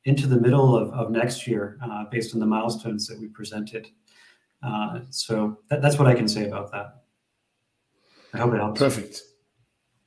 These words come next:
Speaker 2: Then, uh, to Bent, are there any possibilities to get the claims from the data in the phase two, two about durability and protection against variants when the market sh-, when the, when the vaccine should be marketed?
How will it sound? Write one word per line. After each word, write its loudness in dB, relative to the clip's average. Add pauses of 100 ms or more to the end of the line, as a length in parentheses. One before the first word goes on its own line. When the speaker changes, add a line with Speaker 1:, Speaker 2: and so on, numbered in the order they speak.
(760)
Speaker 2:
Then, 0
uh, 2
to 0
Bent, 2 (140)
are 4
there 6
any 8
possibilities 6
to 0
get 2
the -2
claims 6
from 4
the 2
data 6
in 2
the -2
phase 0
two, 0
two 4
about 2
durability 4
and 0
protection 2
against -6
variants 2 (260)
when 0
the 2
market 4
sh-, -8
when -2
the, -2
when 0
the 2
vaccine 4
should -6
be -4
marketed? -2